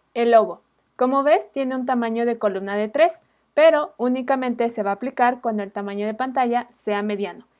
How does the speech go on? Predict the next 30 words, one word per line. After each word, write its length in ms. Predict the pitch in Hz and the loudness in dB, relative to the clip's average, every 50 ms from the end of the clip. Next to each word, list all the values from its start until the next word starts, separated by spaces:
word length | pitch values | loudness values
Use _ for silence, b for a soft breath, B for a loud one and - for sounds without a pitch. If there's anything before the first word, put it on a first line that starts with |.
| _ _ _ _ _ - | _ _ _ _ _ -4
En 160 | 202 214 220 | -2 -2 0
un 140 | 226 240 240 | 0 0 0
tamaño 420 | 294 294 285 277 269 254 262 254 | 0 0 0 -2 -4 -4 -2 -2
de 100 | 240 226 | -2 -2
pantalla 540 | 220 - 196 202 202 214 208 208 185 170 - _ - | -2 -4 -6 -4 -2 -2 0 0 -2 -4 -8 _ -6
pequeño 520 | 190 185 185 - 240 240 233 208 190 185 - | -6 -6 -2 -2 -2 0 0 -2 -4 -6 -6
y 160 | - 208 226 | -2 0 0
extra 340 | 247 240 - - 294 285 277 | 0 0 -2 -4 -4 -2 -2
pequeño 520 | 311 311 311 330 320 294 254 240 247 247 B B B B - 226 | -4 -4 -2 -2 -2 0 -2 -2 -4 -4 B B B B -2 -2
va 60 | 247 | 0
a 60 | 247 | 0
tener 360 | 285 269 254 247 240 247 247 - | 0 -4 -2 0 -2 -2 -4 -4
un 180 | - 240 240 247 | -4 -4 -2 0
tamaño 400 | 233 226 226 226 233 233 240 240 | -2 -2 -2 -2 -2 -2 -2 -2
de 140 | 233 220 220 | -2 -4 -2
columna 520 | 208 196 202 220 214 240 262 302 339 - _ _ - | -2 -2 -2 0 -2 -2 -2 -4 -6 -8 _ _ -8
de 160 | 220 214 214 | -4 -4 0
doce. 380 | 202 208 - - - - - _ _ _ _ _ _ _ _ _ _ _ _ _ _ _ _ _ _ _ _ | 0 0 -2 -2 -8 -18 -20 _ _ _ _ _ _ _ _ _ _ _ _ _ _ _ _ _ _ _ _
Guardo. 540 | - 208 262 302 311 277 269 294 415 - - _ _ _ _ _ _ _ _ _ _ _ _ _ _ _ _ _ _ _ _ _ _ _ _ _ _ _ _ _ _ _ _ _ _ _ _ _ _ _ - | 0 4 4 4 6 4 2 0 0 -2 -6 _ _ _ _ _ _ _ _ _ _ _ _ _ _ _ _ _ _ _ _ _ _ _ _ _ _ _ _ _ _ _ _ _ _ _ _ _ _ _ 0
Perfecto. 560 | 233 240 240 240 330 330 320 - 254 247 247 - _ _ _ _ _ - | 0 0 4 6 4 4 4 2 -4 -6 -6 -8 _ _ _ _ _ -4
Ahora 420 | 196 208 214 214 214 202 - 208 - | 0 0 2 2 2 0 -2 -6 -8
vamos 360 | 185 208 226 233 285 277 320 | -2 -2 -2 -2 0 -2 -2
a 80 | 311 | -2
centrar 400 | 302 294 269 247 247 240 240 233 - - | -2 -2 -2 2 2 2 2 2 -4 -6
a 120 | 208 202 | -4 -4
la 120 | 202 196 202 | -4 -2 -4
imagen 500 | 214 226 254 285 285 - 269 277 - - b b b b b | -2 -2 -2 -4 -4 -6 -8 -8 -8 -10 b b b b b
y 80 | 214 240 | -2 0
al 220 | 262 302 320 320 | 0 0 0 -4
texto 560 | - - - 196 - - - 220 220 233 - | 0 2 2 2 2 -2 -2 -2 -2 -2 -4